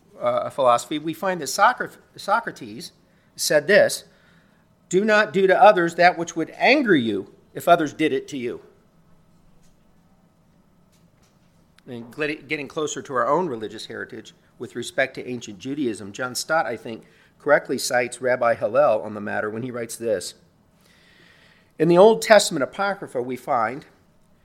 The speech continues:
"Do not do to anyone what you yourself would hate." And this, it seems,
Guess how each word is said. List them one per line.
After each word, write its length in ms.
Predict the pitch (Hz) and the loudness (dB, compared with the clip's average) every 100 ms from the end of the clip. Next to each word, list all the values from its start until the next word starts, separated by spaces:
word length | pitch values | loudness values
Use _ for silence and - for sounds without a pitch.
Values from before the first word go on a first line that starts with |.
| _ _ - | _ _ -20
"Do 200 | - 190 | -6 -2
not 440 | 214 202 202 - 120 | 2 2 0 -6 -8
do 480 | 143 151 160 175 170 _ _ _ | -4 0 0 -2 -8 _ _ _
to 120 | - - | -16 -8
anyone 540 | 160 175 147 123 131 | -4 -2 -2 -4 -6
what 200 | 127 123 - _ _ _ _ _ _ _ | -6 -8 -10 _ _ _ _ _ _ _
you 140 | 143 180 | -4 -2
yourself 680 | 170 151 - 147 139 - | -2 -4 -2 0 -2 -6
would 120 | 143 | -10
hate." 480 | - 151 104 82 - _ _ _ - | -8 -10 -12 -12 -18 _ _ _ -12
And 140 | 135 | -4
this, 200 | 165 180 | -2 -2
it 140 | 151 - | -6 -8
seems, 460 | 139 117 123 123 | -8 -8 -8 -10